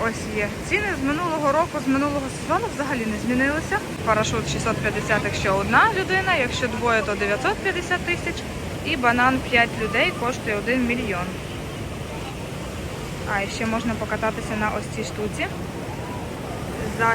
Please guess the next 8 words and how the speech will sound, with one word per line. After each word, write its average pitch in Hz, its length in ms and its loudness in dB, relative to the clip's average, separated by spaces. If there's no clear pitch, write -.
шістсот 240 340 -2
п'ятдесят 214 480 0
тисяч, 349 420 0
п'ятнадцять 269 480 4
хвилин, 320 320 2
я 302 80 2
так 240 140 -2
розумію. 220 480 -2